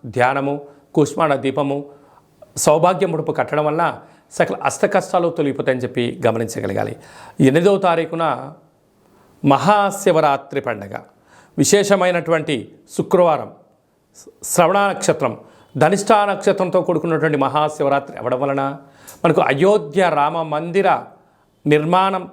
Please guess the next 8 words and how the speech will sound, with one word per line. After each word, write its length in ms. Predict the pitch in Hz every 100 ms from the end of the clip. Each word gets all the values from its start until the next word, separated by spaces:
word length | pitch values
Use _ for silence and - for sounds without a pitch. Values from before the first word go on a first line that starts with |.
| -
తదనంతరం 440 | 135 165 165 160
తర్వాత 380 | 135 147 143 143 139 110 - - -
మొట్టమొదటిసారిగా 1000 | 131 - - 226 220 208 202 175 170 170
వస్తూ 340 | 156 151 - 165
ఉండబడిన 320 | 151 139 135
మహాశివరాత్రి 760 | 120 123 170 - 143 135 135
పండగ 260 | 127 127 123
సందర్భంగా 720 | 120 120 131 135 139 147